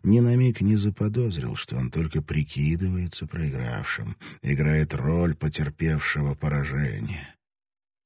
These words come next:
В Йокосе он сразу понял, что если получит из рук брата второе послание,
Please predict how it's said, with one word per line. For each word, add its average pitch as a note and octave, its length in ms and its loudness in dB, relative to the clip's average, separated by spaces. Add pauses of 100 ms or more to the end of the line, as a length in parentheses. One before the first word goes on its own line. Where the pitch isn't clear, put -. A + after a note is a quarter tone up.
(100)
В - 60 0
Йокосе B2+ 520 8
он D#3 120 10
сразу D3 560 8
понял, A#2+ 460 6
что F2 240 2
если G#2+ 340 4
получит G#2+ 680 4
из F#2 160 4
рук G2 220 4
брата F#2+ 480 2
второе G2+ 600 4
послание, G2 840 2